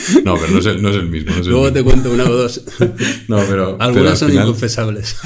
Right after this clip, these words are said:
Speaker 2: <laughs>
Speaker 1: No, pero es un poco esta idea de, de poder hablar con gente tan diferente, ¿no? Que es un poco que, que siempre te ha permitido traer como ideas peculiares, ¿no? Que van un poco en contra de la opinión establecida, que al final tú, pues entre tus amigos lo dices,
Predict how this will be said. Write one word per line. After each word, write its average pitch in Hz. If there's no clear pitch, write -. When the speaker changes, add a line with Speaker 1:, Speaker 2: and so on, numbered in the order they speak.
Speaker 2:
<laughs> -
Speaker 1:
No, 101
pero 90
es 104
un 113
poco 120
esta 110
idea 113
de, 98
de 90
poder 90
hablar 90
con 85
gente 76
tan 85
diferente, 78
¿no? 80
Que 95
es 78
un 82
poco 82
que, 78
que 73
siempre 78
te -
ha 90
permitido 82
traer 80
como 85
ideas 85
peculiares, 78
¿no? 101
Que 113
van 80
un 80
poco 82
en 82
contra 82
de 78
la 76
opinión 76
establecida, 76
que 76
al 76
final 76
tú, 80
pues 80
entre 80
tus 80
amigos 85
lo 82
dices, 87